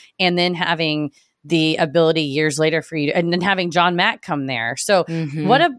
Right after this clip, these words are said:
Speaker 1: and speaking of John Mack, kind of what legacy do you hope to preserve of his, or does that even come in your mind? You know, do you feel like you're kind of taking the baton since he had intended on making a documentary and kind of,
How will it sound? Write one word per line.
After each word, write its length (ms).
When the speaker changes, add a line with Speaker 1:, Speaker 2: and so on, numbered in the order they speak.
Speaker 1:
and 220
speaking 340
of 120
John 280
Mack, 220
kind 180
of 160
what 240
legacy 600
do 80
you 180
hope 320
to 160
preserve 540
of 120
his, 240
or 80
does 320
that 180
even 200
come 180
in 80
your 140
mind? 360
You 80
know, 100
do 160
you 80
feel 240
like 260
you're 100
kind 220
of 140
taking 380
the 80
baton 640
since 240
he 160
had 100
intended 520
on 160
making 320
a 60
documentary 680
and 100
kind 160
of, 100